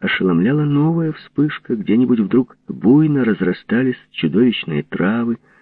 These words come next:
летали семена исполинских сорняков,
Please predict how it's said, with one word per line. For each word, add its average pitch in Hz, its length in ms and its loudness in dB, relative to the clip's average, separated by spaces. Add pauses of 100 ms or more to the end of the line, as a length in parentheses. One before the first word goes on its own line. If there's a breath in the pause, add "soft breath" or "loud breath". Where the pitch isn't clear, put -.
(260 soft breath)
летали 143 380 2
семена 104 440 2
исполинских 104 720 -2
сорняков, 95 800 0